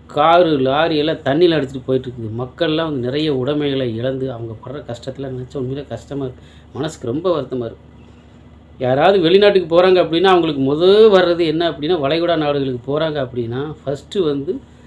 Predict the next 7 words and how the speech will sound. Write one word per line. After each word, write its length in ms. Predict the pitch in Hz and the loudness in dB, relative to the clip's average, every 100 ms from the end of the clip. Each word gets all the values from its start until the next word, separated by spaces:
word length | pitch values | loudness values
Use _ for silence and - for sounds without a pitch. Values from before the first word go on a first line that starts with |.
| - - | -8 2
"சவுதிக்கு 320 | 196 226 196 | 4 4 0
போறீங்களா?" 340 | 170 147 143 | 0 2 2
அப்படிம்பாங்க. 360 | 143 123 117 120 | 2 0 -4 -8
அந்த 320 | 123 175 180 | -4 0 2
அளவுக்கு 280 | 165 165 156 | 2 2 -2
வந்து 200 | 151 160 | -4 -4
சவுதி 500 | 131 135 151 165 | -4 -4 -2 -6